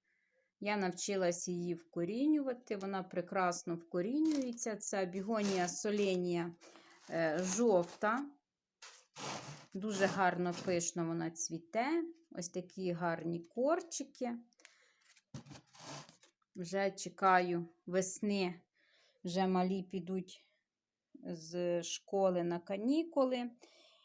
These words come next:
І поїдемо в село. І поїде воно все на ринок, все поїде на базар,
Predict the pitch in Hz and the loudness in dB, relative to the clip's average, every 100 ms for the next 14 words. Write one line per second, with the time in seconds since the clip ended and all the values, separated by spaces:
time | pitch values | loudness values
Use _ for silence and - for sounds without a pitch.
0 | _ - 233 285 311 320 320 - _ _ | _ -6 0 2 4 4 2 -4 _ _
1 | _ _ _ - 196 196 254 240 208 214 | _ _ _ -6 -4 -2 -2 0 0 -2
2 | 220 - 208 190 165 160 - _ _ _ | 0 0 2 0 -2 -4 -8 _ _ _
3 | - 285 - 214 240 262 202 - 190 208 | -4 -4 -2 -2 0 -2 -4 -10 -2 0
4 | 190 196 180 170 - 240 262 269 247 - | 0 -2 -2 -2 -2 0 2 0 -2 -8
5 | 185 185 208 269 302 294 294 _ _ _ | -2 0 2 2 0 -2 -6 _ _ _
6 | _ _ _ _ _ _ _ - - 269 | _ _ _ _ _ _ _ -12 -2 4
7 | 294 285 233 214 262 247 233 233 208 185 | 4 4 0 0 -2 0 0 0 0 -2
8 | 220 240 233 220 202 190 214 208 185 | 0 -2 -2 -2 0 2 4 4 4